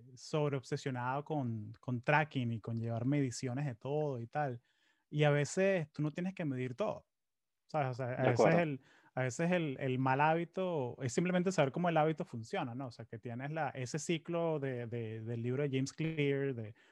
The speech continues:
Speaker 1: o el libro
Speaker 2: Exacto.
Speaker 1: de Charles Duhigg, de, de Power of Habit, que es que tienes la señal, tienes la, la,
Speaker 2: El
Speaker 1: el,
Speaker 2: antojo.
Speaker 1: el antojo, el craving, la ansia, tienes la respuesta, que es lo que tú haces, el impulso,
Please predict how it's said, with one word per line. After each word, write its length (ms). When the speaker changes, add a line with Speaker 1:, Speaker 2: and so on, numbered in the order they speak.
Speaker 1:
o 160
el 60
libro 160
Speaker 2:
Exacto. 80
Speaker 1:
de 120
Charles 260
Duhigg, 460
de, 180
de 120
Power 220
of 100
Habit, 240
que 100
es 80
que 220
tienes 240
la 100
señal, 720
tienes 400
la, 580
la, 760
Speaker 2:
El 80
Speaker 1:
el, 80
Speaker 2:
antojo. 580
Speaker 1:
el 80
antojo, 680
el 160
craving, 640
la 240
ansia, 580
tienes 220
la 100
respuesta, 880
que 80
es 20
lo 80
que 80
tú 160
haces, 240
el 80
impulso, 680